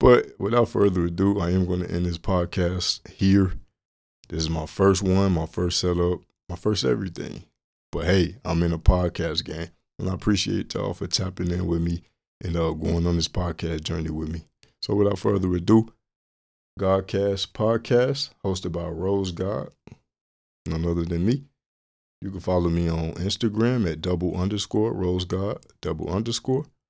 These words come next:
And you can follow me on TikTok as well, at Rose God. Hit that like and subscribe and notification button. Stay tuned in to the Godcast Podcast. Love y'all.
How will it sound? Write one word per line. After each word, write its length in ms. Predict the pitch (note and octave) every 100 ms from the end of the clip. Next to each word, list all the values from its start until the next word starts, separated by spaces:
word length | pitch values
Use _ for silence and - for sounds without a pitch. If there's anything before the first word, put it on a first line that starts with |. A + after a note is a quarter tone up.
| _ _ _
And 80 | F2+
you 60 | F2+
can 120 | F2+
follow 280 | - F#2+ F2+
me 140 | F2+
on 120 | F2+
TikTok 500 | F#2 C3 A#2+ F#2+ F2+
as 160 | - -
well, 360 | G#2 A#2+ A#2 - _ _
at 180 | F2+ D#2
Rose 360 | E2+ G2+ G2+ F#2
God. 320 | G2+ G#2+ - - _ _ _ _ _ _ _ _ _ _ _ _ -
Hit 120 | F2+
that 120 | E2
like 260 | F2 F2+ F2+
and 100 | F2
subscribe 720 | - - G2+ G2 G2+ - - _
and 100 | F#2
notification 720 | F2 F2+ - F2+ E2+ E2 E2
button. 380 | D#2+ G2 G2 G2+ - _ _ _ -
Stay 260 | - E2+
tuned 380 | E2+ - F2 E2+
in 160 | F2+ F2+
to 120 | E2+
the 80 | E2
Godcast 640 | E2 E2 F2+ - F#2 G2
Podcast. 720 | - G#2 F#2+ - - - - - _ _ _ _ _
Love 220 | F2 F2+ E2
y'all. 320 | F2 D#2